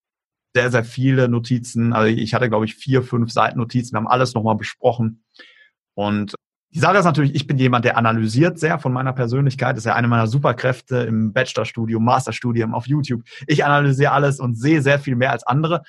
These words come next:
was natürlich eine sehr große Bereicherung sein kann. Allerdings ist das dann auch wieder zu viel für Persönlichkeitstypen,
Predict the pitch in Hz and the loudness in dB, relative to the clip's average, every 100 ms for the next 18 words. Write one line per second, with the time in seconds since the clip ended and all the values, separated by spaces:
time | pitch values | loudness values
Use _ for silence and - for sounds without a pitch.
0 | - - _ 135 143 147 143 143 139 - | -16 -20 _ -2 0 -2 0 -2 -2 -8
1 | _ _ _ - 123 135 139 135 127 117 | _ _ _ -6 0 0 0 -2 -4 -6
2 | 107 139 220 185 131 113 107 107 110 113 | 0 2 2 0 -2 -2 0 0 0 -4
3 | - 120 190 - _ _ _ _ 127 135 | -2 -2 -2 -6 _ _ _ _ 2 2
4 | 139 180 - _ _ 120 147 143 127 120 | 2 0 -4 _ _ -2 -2 -2 -4 -2
5 | 127 - - 117 - 143 165 170 190 - | -4 -4 -8 -10 -4 2 4 4 0 -8
6 | _ - 131 139 135 131 131 - 127 113 | _ -4 2 4 4 2 -2 -2 0 2
7 | 135 131 131 120 117 - 131 123 120 117 | 2 2 0 -4 -4 -8 -8 -4 -2 -2